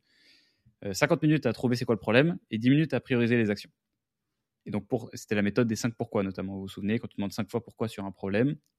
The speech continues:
normalement, tu arrives à la cause profonde. Et bien là, je l'ai testé, puisque ça tombait très bien, c'était la, la semaine, en fait, où on, on fait les objectifs trimestriels avec Kodak. Donc, je l'ai testé avec les membres de mon équipe. Et franchement,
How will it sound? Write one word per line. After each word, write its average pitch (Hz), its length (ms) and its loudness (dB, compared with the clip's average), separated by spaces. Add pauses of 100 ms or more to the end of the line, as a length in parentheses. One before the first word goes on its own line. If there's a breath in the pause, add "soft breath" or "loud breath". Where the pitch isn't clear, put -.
normalement, 104 340 0
tu - 140 -4
arrives 107 200 2
à 104 40 4
la 95 80 2
cause - 200 -2
profonde. - 340 -4 (1500)
Et 120 80 0
bien 110 160 4
là, 147 420 10
je 120 80 0
l'ai 131 80 8
testé, 143 320 6
puisque - 180 -4
ça 127 120 0
tombait 113 180 4
très 160 220 6
bien, 175 160 8
c'était 139 260 4
la, 98 600 4
la 110 160 -2
semaine, 175 320 4
en 147 40 2
fait, 160 200 2
où 135 60 0
on, 113 200 2
on 110 60 0
fait 175 160 4
les 139 160 6
objectifs 131 280 2
trimestriels 139 460 2
avec 113 140 2
Kodak. - 340 -2 (140)
Donc, 110 140 0
je - 40 -2
l'ai 127 80 4
testé 165 220 6
avec 156 160 4
les 117 40 4
membres 135 160 6
de 117 60 2
mon 104 120 4
équipe. - 300 -4 (500)
Et - 60 -6
franchement, - 640 4